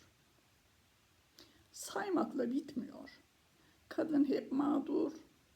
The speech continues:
çok az kadın müstesna. Kadınların çoğu haksızlığa uğruyor. Erkek eşi yaşlanınca gidip kızı yaşında birini buluyor.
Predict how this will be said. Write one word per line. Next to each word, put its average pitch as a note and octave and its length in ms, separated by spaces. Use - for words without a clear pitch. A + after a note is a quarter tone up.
çok - 320
az - 340
kadın - 340
müstesna. - 680
Kadınların F#4+ 600
çoğu - 520
haksızlığa A#3 760
uğruyor. - 680
Erkek E4 460
eşi - 240
yaşlanınca C#4 920
gidip - 400
kızı G4+ 240
yaşında - 500
birini - 320
buluyor. - 420